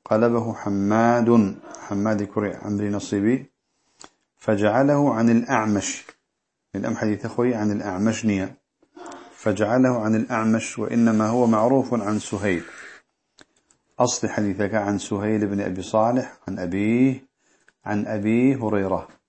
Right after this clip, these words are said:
أو هاي، هكذا أخرجه مسلم. إمام مسلم بوشي وروايتي كدوه. من طريق شعبة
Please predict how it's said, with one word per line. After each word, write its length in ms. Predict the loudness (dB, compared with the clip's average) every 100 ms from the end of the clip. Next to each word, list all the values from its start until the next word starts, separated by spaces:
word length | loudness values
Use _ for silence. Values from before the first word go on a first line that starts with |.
| _ _ _ _ 0
أو 100 | 0
هاي، 400 | 0 -2 -2 -4
هكذا 420 | -6 -4 -4 -4
أخرجه 400 | -2 -4 -4 -6
مسلم. 460 | -6 -6 -6 -6 -8 _ _ _ _ _ -8
إمام 340 | -2 0 0 -2
مسلم 300 | -4 -2 0
بوشي 280 | 0 2 4
وروايتي 480 | 4 2 -2 -4 -10
كدوه. 240 | -12 -12 -16 _ _ _ _ _ _ _ _ _ _ 0
من 180 | 2
طريق 440 | 4 6 6 4 0
شعبة 600 | 0 -2 0 -2 -2